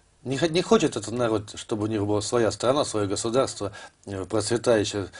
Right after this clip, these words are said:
со своей молодёжью и так далее. Хочет всех разогнать там по, за буграм, да и бог с ними. В конце концов, у нас, русских, вон есть, э, великая Россия, русский народ не вымрет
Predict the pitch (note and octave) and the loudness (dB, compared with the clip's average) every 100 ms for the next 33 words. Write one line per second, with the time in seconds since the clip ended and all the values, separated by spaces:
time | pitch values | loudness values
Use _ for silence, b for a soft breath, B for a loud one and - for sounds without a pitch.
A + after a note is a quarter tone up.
0 | B B A2 - A#2+ A2 A2+ A#2 B2 D#3+ | B B -4 0 2 4 4 2 4 2
1 | A#2 A2 G#2+ B B F#2+ G#2+ A2 G#2+ G#2 | 2 0 -4 B B -2 0 2 0 0
2 | - G3 G2+ - A2 A2 G#2 G#2+ G2+ F2+ | -2 -4 -4 -8 -6 -4 -2 0 -2 -6
3 | F#2+ F2 F2+ F#2+ F#2 G2 F#2 D#2+ D2+ b | -10 -8 -6 -6 -4 -4 -4 -4 -10 b
4 | b - G3+ A2+ E2+ - - D#2+ - _ | b -6 -2 -2 -2 -8 -10 -12 -20 _
5 | b b - G#2 E3 D#3+ C3 C#3+ A#2+ B | b b -6 0 2 2 2 2 0 B
6 | B B D3 F3+ C3+ B2+ - G#2+ - A#2 | B B 2 2 2 -4 -4 -8 -6 -6
7 | A2+ G2 - - F2+ E2 B B B B | -4 -4 -6 -10 -10 -12 B B B B
8 | - B2+ D#3 D3 C3+ C#3+ - F#3+ F#3 - | -2 6 6 8 6 4 4 6 6 4
9 | E3 D#3 D3 D3+ E3 F3+ F3 G#2+ E2 - | 2 2 2 2 4 8 8 6 -4 -8